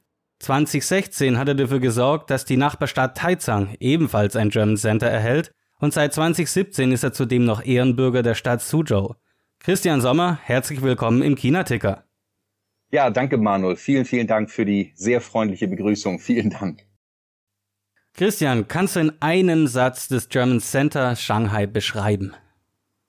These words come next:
Speaker 2: Das ist natürlich schwer. Ich versuche mich aber trotzdem kurz zu fassen. Das German Center ist offensichtlich ein Zentrum,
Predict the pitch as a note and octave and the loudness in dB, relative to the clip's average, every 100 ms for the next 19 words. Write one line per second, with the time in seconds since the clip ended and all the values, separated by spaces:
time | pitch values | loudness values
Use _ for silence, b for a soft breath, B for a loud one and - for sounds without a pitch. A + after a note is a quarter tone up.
0 | _ _ _ _ _ _ - - - C3 | _ _ _ _ _ _ -16 -6 -4 -2
1 | - G2+ - G2+ F#2+ - A2+ G#2+ - G#2 | -2 -4 -2 -2 -2 -4 0 0 0 -4
2 | F#2+ G#2+ G#2 G2+ F#2+ F2 F#2+ - F2 - | -2 -2 -2 -2 -4 -2 -6 -6 -10 -2
3 | C#3 C3+ A2 - G2 G#2 F#2+ - A2+ G2+ | -2 -2 -6 -4 -4 -2 -4 -2 0 0
4 | F#2 B2+ G#2 F#2+ - B2 B2 F#2+ G#2+ - | 0 -2 0 -2 -2 -4 -2 0 -2 -4
5 | G2 - F2+ E2 A#2 B2+ C3+ C3 C3+ C#3 | -8 -6 -10 -4 -2 -2 0 -2 -2 -8